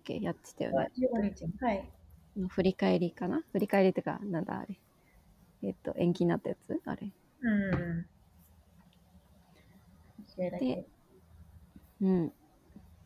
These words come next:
Speaker 2: は、引き分けです。
Speaker 1: ということで、引き分けだったね。
Speaker 2: うんうん。
Speaker 1: で、相変わらず浦和が首位ですね。
Speaker 2: うんうん、そうです。
Speaker 1: しかも試合数が、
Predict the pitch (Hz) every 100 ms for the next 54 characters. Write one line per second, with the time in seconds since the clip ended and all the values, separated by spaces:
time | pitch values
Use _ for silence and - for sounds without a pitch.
0 | - - - _ - _ - - _ 339
1 | 320 - 254 233 - 196 - - - _
2 | _ _ - - - - - - - -
3 | - 214 190 180 - 107 73 - _ -
4 | 247 190 185 175 170 190 - - - _
5 | _ _ - - - 320 - - 254 247
6 | 247 240 233 226 220 233 - _ _ _
7 | - - - 220 220 220 202 208 - 196
8 | 160 - - _ - - 165 180 170 233
9 | 320 _ _ _ - 220 185 180 175 -
10 | 208 175 165 - - _ _ - - -
11 | - - _ _ - _ - - 254 214
12 | 196 - 247 277 330 330 262 226 196 185
13 | -